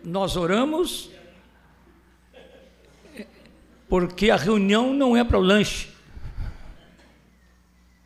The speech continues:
Mas eu quero falar uma coisa que acontece na lancheria. Tem discípulos que ajudam.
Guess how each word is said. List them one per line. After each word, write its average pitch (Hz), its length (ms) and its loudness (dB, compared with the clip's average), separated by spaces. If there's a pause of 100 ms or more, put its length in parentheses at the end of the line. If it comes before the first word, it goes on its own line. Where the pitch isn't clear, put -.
(1900)
Mas 123 100 -12
eu 160 80 -6
quero 170 220 -6
falar 190 240 -4
uma 185 160 -4
coisa 185 240 -8
que - 80 -6
acontece 185 560 -4
na 175 100 -6
lancheria. 175 520 -4
Tem 277 260 -6
discípulos 285 640 -4
que - 100 -14
ajudam. 190 500 -4